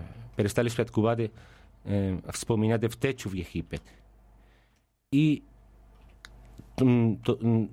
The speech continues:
те свято перейшло на свято святих невинних немовлят, мучеників. Євангеліст Матей в цьому фр-, ем, другому розділі,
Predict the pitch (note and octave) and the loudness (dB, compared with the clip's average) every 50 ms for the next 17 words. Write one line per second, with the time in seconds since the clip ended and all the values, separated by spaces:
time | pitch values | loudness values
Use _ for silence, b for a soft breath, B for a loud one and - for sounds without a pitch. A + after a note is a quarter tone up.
0 | - - - - C3 C#3+ - - E3 D#3 C#3+ C#3+ E3 C#3 B2 A#2 A2+ A2+ - - | -10 -6 -2 0 0 0 0 0 0 0 0 0 -2 -2 0 -2 -2 -2 -2 -2
1 | A#2+ B2+ B2+ C3+ E3 - b b b b b b - A2+ A2+ A#2 B2 C3+ B2+ - | 0 0 0 0 -2 -6 b b b b b b -4 0 0 2 0 0 -4 -2
2 | - A#2 A#2 A2+ B2+ B2 - - A2+ G2 A2+ G#2 A2+ A2 G#2 F#2+ F#2+ F#2+ G2+ G#2 | 0 0 0 0 -2 -4 -2 -2 0 0 0 0 0 0 2 2 2 2 2 0
3 | - - G2+ F2+ E2+ D#2+ C#2+ B1+ - - - - - E2+ D#2+ D#2 - - C2 - | 0 0 -2 -2 -2 -2 -4 -6 -10 -12 -16 -12 -8 -8 -8 -8 -8 -12 -12 -12
4 | - - - - - - - - - - - - - _ _ _ _ _ _ _ | -14 -16 -20 -20 -20 -20 -20 -20 -20 -20 -20 -20 -20 _ _ _ _ _ _ _
5 | _ _ _ _ _ _ _ _ - B B B B B B B B B B B | _ _ _ _ _ _ _ _ -18 B B B B B B B B B B B
6 | B B B B B B - - _ _ _ _ _ _ _ _ _ _ _ _ | B B B B B B -20 -20 _ _ _ _ _ _ _ _ _ _ _ _
7 | _ _ _ _ _ _ _ _ _ _ _ _ _ _ _ - B2+ C3+ C3+ B2+ | _ _ _ _ _ _ _ _ _ _ _ _ _ _ _ 2 2 4 4 2
8 | A#2 C#3 C#3+ F3 F3+ E3 D#3+ C#3 B2 - C#3+ C3 B2+ A#2+ C3 D#3 b b b b | 2 2 0 0 0 2 0 0 2 2 0 0 2 0 -2 -6 b b b b
9 | b b b b b b b b - - - - - G2+ F#2 - - D3 D3+ D#3 | b b b b b b b b -20 -20 -18 -10 -10 -10 -8 -4 -2 -2 0 0
10 | D3+ - C3 - - A2+ A2 A2+ A2 A2 G#2 B2+ D3 B2+ C#3 A#2 G#2+ G#2+ G#2 - | -2 -4 -6 -6 -2 -2 0 2 2 2 2 0 0 0 0 0 0 0 -2 -4
11 | - G2+ G#2+ B2+ C#3+ C3 A#2 A#2 A#2 G#2+ G#2+ B2 - | -4 -2 0 2 2 0 0 0 2 2 2 0 -2